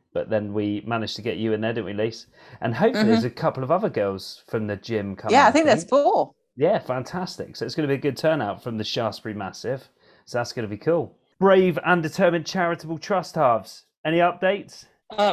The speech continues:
Speaker 3: well, I know the ball is fully rolling. Our very generous volunteers, Charlie and Rachel, are making progress with that. So, um, I think it's not gonna be too far away. It's very exciting. It gives us a great vehicle to deliver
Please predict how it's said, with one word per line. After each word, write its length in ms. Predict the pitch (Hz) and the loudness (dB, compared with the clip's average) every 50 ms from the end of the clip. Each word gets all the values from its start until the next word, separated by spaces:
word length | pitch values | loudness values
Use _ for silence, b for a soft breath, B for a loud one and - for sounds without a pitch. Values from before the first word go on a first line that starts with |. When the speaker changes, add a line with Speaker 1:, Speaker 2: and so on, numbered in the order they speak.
| - 156 | 2 2
Speaker 3:
well, 100 | 156 151 | 2 2
I 40 | 151 | 2
know 220 | 151 165 165 151 | 4 4 2 2
the 80 | 139 127 | 2 0
ball 380 | - 165 165 151 147 147 147 | 0 2 2 2 2 0 -2
is 260 | 135 139 127 113 - - | -4 -4 -6 -6 -8 -8
fully 260 | - - 151 135 131 | -6 -4 -4 -2 -2
rolling. 600 | 131 143 139 135 131 127 139 151 165 151 147 147 - - | 2 2 4 4 4 2 0 -2 -2 -6 -10 -14 -12 -12
Our 320 | 135 120 117 113 101 110 | -10 -10 -8 -10 -10 -10
very 200 | 123 131 127 123 113 | -10 -8 -8 -8 -6
generous 360 | - 139 127 123 120 110 - | -6 -6 -6 -4 -6 -8 -6
volunteers, 760 | - 131 123 117 110 104 - 123 117 120 117 117 - - _ | -6 -6 -6 -6 -8 -10 -8 -8 -8 -8 -10 -12 -16 -20 _
Charlie 340 | - - 131 123 117 110 110 | -10 -6 -4 -4 -4 -4 -6
and 140 | 107 110 117 | -8 -6 -6
Rachel, 400 | 120 117 104 104 - 120 123 b b b b b b b b b b _ | -6 -8 -8 -8 -8 -8 -8 b b b b b b b b b b _
are 140 | - 131 127 | -2 -2 0
making 320 | 131 135 131 - 135 120 | 0 0 -2 -2 -4 -2
progress 400 | - 156 165 156 135 120 101 - | 0 2 2 2 0 -2 -4 -6
with 100 | 123 113 | -6 -4
that. 240 | 113 131 - - - _ _ | -2 -2 -4 -4 -6 _ _
So, 220 | - - - 127 120 117 117 117 120 - - | -14 -10 -6 -6 -6 -6 -6 -8 -10 -8 -6
um, 400 | 123 123 120 117 117 113 117 113 | -6 -4 -4 -6 -8 -10 -12 -10
I 140 | 117 120 113 | -10 -10 -8
think 260 | - 139 127 113 110 | -8 -8 -8 -8 -8
it's 480 | 123 107 92 - - - - - - | -10 -10 -12 -14 -18 -18 -18 -16 -12
not 160 | 147 139 117 120 | -10 -10 -8 -8
gonna 160 | - 135 127 | -10 -8 -6
be 140 | 131 123 110 | -6 -6 -6
too 180 | - 143 127 | -6 -6 -6
far 220 | 120 - 131 123 120 | -4 -4 -4 -2 -2
away. 260 | 123 120 127 139 151 | 0 0 0 -2 -2
It's 120 | 135 120 - | -4 -8 -8
very 300 | 135 139 135 131 127 117 | -6 -4 -4 -4 -4 -8
exciting. 480 | - - - 131 127 123 117 127 147 139 | -10 -10 -8 -6 -4 -4 -4 -6 -8 -10
It 120 | 117 107 | -10 -10
gives 200 | - 135 120 120 | -8 -8 -8 -8
us 140 | 123 113 113 | -8 -8 -10
a 40 | 110 | -8
great 240 | - 131 123 113 | -6 -8 -8 -8
vehicle 400 | 113 127 120 117 - - 123 113 | -8 -10 -10 -10 -10 -12 -14 -14
to 140 | 110 - 113 | -14 -14 -14
deliver 420 | 107 117 113 120 117 113 110 113 | -12 -10 -8 -8 -8 -8 -8 -10